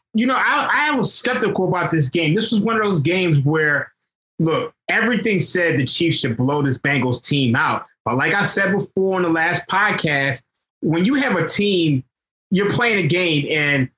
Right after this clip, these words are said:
a team blows a fourteen-point lead three different times, it's pretty clear that that other team isn't intimidated and maybe they're not as overmatched as we thought they were. And I know I said on the last podcast,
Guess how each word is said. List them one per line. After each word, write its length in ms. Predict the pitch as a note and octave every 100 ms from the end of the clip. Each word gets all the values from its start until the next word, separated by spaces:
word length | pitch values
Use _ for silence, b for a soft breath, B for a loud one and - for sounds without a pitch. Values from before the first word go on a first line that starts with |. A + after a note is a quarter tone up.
| _
a 80 | C#3+
team 300 | - A#3+ A3
blows 200 | G3 F3
a 100 | D3+
fourteen-point 880 | - G3 G3+ - F#3 E3+ F3 D#3+ C3
lead 380 | E3 D#3+ C3 _ _ _ -
three 240 | D#3 A3+
different 340 | G3+ D#3+ D3
times, 540 | C3 F3+ D3 G#2+ G#2 - _ -
it's 140 | G3
pretty 320 | - C4 A#3+
clear 240 | - A3 A3
that 100 | D#3+
that 160 | F3+
other 260 | F3+ F#3+ E3+
team 400 | - G#3 G3+ C#3
isn't 340 | F3+ F#3+ F3+ E3
intimidated 720 | D#3 - F#3 F3+ F3 E3+ C3+
and 80 | C3+
maybe 220 | E3 G3
they're 160 | F3 F3+
not 240 | F3+ E3
as 220 | D#3 - _
overmatched 600 | E3 E3 D#3+ D3+ E3 D#3
as 120 | - A#2+
we 240 | D3+ D3+
thought 360 | - D#3 E3 E3
they 180 | E3 D3
were. 420 | D#3+ E3+ E3 E3 D3+
And 340 | D3 D3 C3 - C#3+
I 80 |
know 100 | D3+
I 120 | E3+ F3
said 180 | F#3+
on 80 | F3+
the 60 | D#3+
last 380 | E3 E3 - -
podcast, 680 | F3+ G3+ F3+ D#3 C#3 C3